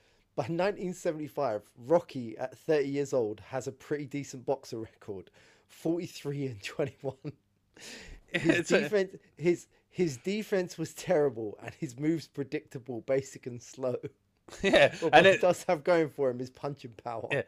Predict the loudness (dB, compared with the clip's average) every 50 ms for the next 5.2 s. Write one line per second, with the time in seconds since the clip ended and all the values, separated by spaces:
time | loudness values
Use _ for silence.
0 | -6 _ _ 4 6 6 8 8 6 6 8 8 8 8 10 8 6 6 6 4
1 | 4 4 2 _ -2 -2 2 4 4 4 4 6 6 8 8 8 6 6 4 2
2 | 4 4 2 2 4 6 6 6 6 4 2 0 -2 -4 -6 -4 -4 -4 -4 -2
3 | -2 -2 -2 -2 -2 -2 0 2 2 2 2 0 -2 -6 -4 -2 -2 -2 -2 -4
4 | -6 _ _ _ _ _ _ -8 -6 -4 -2 0 0 0 0 -2 -4 -4 8 8
5 | 8 8 8